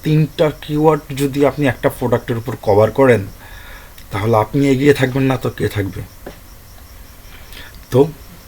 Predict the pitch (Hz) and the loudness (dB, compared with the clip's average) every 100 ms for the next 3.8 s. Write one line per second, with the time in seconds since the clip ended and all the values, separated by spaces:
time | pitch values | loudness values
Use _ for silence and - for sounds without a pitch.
0 | - - - 123 - - - 147 147 143 | -18 -16 -14 -16 -14 -12 -6 0 2 2
1 | 120 107 127 120 - - 135 120 147 - | 2 2 2 0 -2 0 2 6 4 4
2 | - - 302 180 - 135 151 143 151 151 | 4 10 10 10 6 0 2 4 4 4
3 | 143 120 135 135 147 131 104 143 | 0 0 2 4 6 6 4 -2